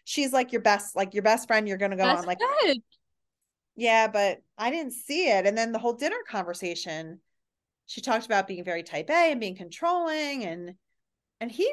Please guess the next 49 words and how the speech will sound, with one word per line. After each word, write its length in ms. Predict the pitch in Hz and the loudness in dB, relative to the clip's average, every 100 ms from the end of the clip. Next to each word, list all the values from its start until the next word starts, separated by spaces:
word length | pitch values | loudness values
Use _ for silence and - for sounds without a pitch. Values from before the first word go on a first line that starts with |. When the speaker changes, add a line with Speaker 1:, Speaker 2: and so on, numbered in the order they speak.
| 440 | 0
Speaker 1:
really, 720 | 370 415 427 427 427 427 415 _ _ _ _ _ _ _ _ _ _ _ - | 0 0 0 2 2 2 -2 _ _ _ _ _ _ _ _ _ _ _ 0
he 80 | 453 | 2
Speaker 2:
He 100 | 370 | 2
Speaker 1:
really 260 | 311 370 440 | 2 2 0
Speaker 2:
likes 160 | 440 - | -2 -2
her. 80 | 339 | 0
Speaker 1:
kinda 180 | 415 427 | 0 -2
falls 420 | 359 440 605 - | -2 0 0 -2
for 120 | 277 | -2
her. 300 | 214 160 143 | 0 0 2
I 120 | 196 330 | 2 0
don't 200 | 427 415 539 | -2 -4 -2
know. 360 | 403 190 175 202 | -2 0 -2 -4
Speaker 2:
Yeah. 80 | 233 - - | -12 -18 2
He 100 | 480 | 4
likes 320 | 466 494 - | 6 2 0
her. 260 | 285 233 208 | 0 0 0
I'm, 200 | 254 339 381 | 0 -2 -2
I, 140 | 330 | -2
Speaker 1:
He 60 | 403 | 2
Speaker 2:
I'm 160 | 415 523 494 262 | 2 2 0 -2
Speaker 1:
does. 60 | |
Speaker 2:
liking 140 | 339 320 | -6 -16
it. 240 | - 220 - | -16 -16 -14
And 100 | 269 | -8
I 240 | 269 294 294 | -4 -4 -4
think 200 | 427 415 | -6 -6
she's 300 | - 311 311 | -2 -2 -2
just, 180 | 370 359 | -4 -2
like, 200 | 359 349 | -4 -4
a 80 | 285 | -10
cool, 540 | - - 277 277 294 | -10 -2 2 6 6
like, 200 | 277 240 | 6 2
normal 460 | 226 240 254 247 226 | -2 -2 -2 -2 -2
girl, 400 | 202 196 - 202 | -2 -2 -2 -6
which 200 | 233 240 | -4 -2
I 120 | 220 | -2
like. 300 | 202 190 208 | -2 -2 0
I 60 | 208 | 0
Speaker 1:
Yeah. 20 | |
Speaker 2:
don't 180 | 214 220 | -2 -4
think 180 | 226 233 - | -10 -12 -8
she 80 | 226 | -4
is, 120 | 214 214 | -2 -2
like, 380 | 196 175 - _ _ _ _ _ _ _ _ _ _ _ _ _ _ - | -4 -4 -12 _ _ _ _ _ _ _ _ _ _ _ _ _ _ -8
I 60 | 247 | -6
just 140 | 311 | -4
think 160 | 381 330 | -4 -2
she, 400 | 359 330 285 | 0 0 -4